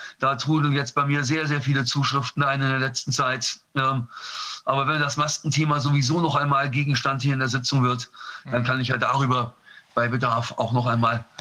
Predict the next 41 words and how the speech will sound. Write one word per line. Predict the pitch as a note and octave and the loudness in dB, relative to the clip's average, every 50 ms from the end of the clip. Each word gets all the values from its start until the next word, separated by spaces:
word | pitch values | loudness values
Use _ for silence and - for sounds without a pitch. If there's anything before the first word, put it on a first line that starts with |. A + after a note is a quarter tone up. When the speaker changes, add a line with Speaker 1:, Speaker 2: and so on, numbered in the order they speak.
| - - | -10 -4
Speaker 1:
Näheres | B2+ B2+ B2 B2 A#2+ B2 A#2+ | -2 -2 0 0 0 -2 -2
ausführen. | A2 - B2 - - - A2+ G#2+ G#2 D3 | -2 -2 -2 -2 -2 -4 -6 -6 -6 -6
Speaker 2:
G | A#2+ E3 F#3 F#3 | -4 -4 -2 -2
E | E3+ D3+ | -2 -2
Z | - - G3+ A3 G#3 | -2 -2 -2 0 0
und | G3+ F3 E3 D#3 | 0 0 0 2
Masken | D#3 F3 G3 G3 - - G3 | 2 2 2 0 0 2 2
nehmen | D#3+ D#3+ F3 F#3+ F#3+ | 4 4 4 4 4
wir | F3 C#3 | 4 4
uns | C#3 D#3+ D3 | 4 2 2
fürs | - - D#3+ C#3 - | 0 0 -2 0 2
nächste | D#3 E3 F#3+ F#3+ F#3+ - E3 | 2 2 2 0 0 0 0
Mal | C3+ B2 A#2+ B2+ | 2 2 0 0
vor. | - - - C#3 C3+ D3+ F3 F#3 E3+ - - | -2 -2 -2 0 2 4 4 2 2 0 0
Ähm, | D3 D3 D3 C#3+ C#3+ C#3+ D3 D3 D3 D3 D3 D3 B2+ A#2 A#2 - - C3+ | 0 0 2 2 2 2 2 2 0 0 0 0 0 0 -2 -4 -4 -2
ich | D3 D3 - E3 C#3+ | -2 0 0 0 2
wollte | C#3 D#3 F3 G#3 G3+ F3 F#3+ F#3 | 2 2 2 2 2 0 2 2
noch, | F3 E3+ D#3+ D#3+ - - - - - - - - - | 4 4 4 2 2 2 0 0 -2 -6 -10 -8 -4
ähm, | C#3 C#3+ D3 D3 D3+ D#3 D#3 D#3 D#3 D#3 D#3 D3+ D3+ D3+ - - - - - - - - - - | -2 -2 0 0 0 2 2 2 2 2 2 0 0 -2 -4 -8 -10 -12 -12 -12 -14 -16 -8 -2
auf | D#3 D#3 C#3+ - - - - | -2 -2 -2 -2 -8 -4 -2
eine | C3+ D3 E3 G3 G#3 G3+ | 0 2 2 4 4 2
Sache | F#3 E3+ F3+ F3 E3 F3 | 2 2 2 0 0 0
hinweisen, | D#3 F3 G#3+ A3+ F3+ D3+ D3 D#3 C#3+ D3 | 0 2 2 2 4 4 2 2 2 2
dafür | D3 D#3 D3+ - E3+ D3+ | 2 2 2 0 0 0
brauchen | C3 C3+ C#3+ D3+ F3 D3+ F3 E3 | 2 2 2 2 2 2 2 2
wir | D3+ D3+ | 2 2
aber, | F#2 G2+ C#3+ C#3 C#3 D3 C#3+ C#3+ C#3 C#3 B2 - | 2 2 2 2 2 2 2 4 4 2 0 0
äh, | - C3+ C3+ C3+ B2+ A#2 | -2 -2 -2 -2 -2 -2
Viviane. | A#2 D3 C#3+ B2+ A#2+ B2+ C#3 C#3+ D#3+ F3+ E3 C3 B2 C#3+ D#3+ D#3+ D3+ - | -2 0 0 0 0 0 2 2 2 2 2 0 0 0 -2 -2 -4 -4
Michael, | D3 C#3 C3+ C#3+ D3 D3+ D3 C3+ | -4 -2 -2 0 0 0 -2 -2
kannst | - C#3 C#3 D3 - - | -2 -2 -2 -2 -2 -2
du | |
mal | D#3 C#3+ C#3 C3 B2+ | -2 0 0 0 0
gucken, | A2+ - D#3 - E3 C#3+ | 0 -2 -2 -2 -2 -2
ob | B2 A#2+ C3 | -2 -2 -2
sie | - - C#3+ C3+ | -2 -4 -2 -2
mal | C3 B2+ B2+ | 0 0 0
schnell | B2+ - C#3 C3+ C3+ | -2 -2 -2 -2 -2
wieder | C3+ C3 B2+ | -2 -2 0
reinkommen | B2 A#2 A#2+ C#3 D3+ C#3+ C3+ B2 B2 A#2+ | 0 0 0 0 0 0 0 -2 -2 -2
könnte, | - - B2+ C3+ C3 C3+ D3 D#3 E3 | -4 -4 -2 -2 -2 -2 -4 -4 -6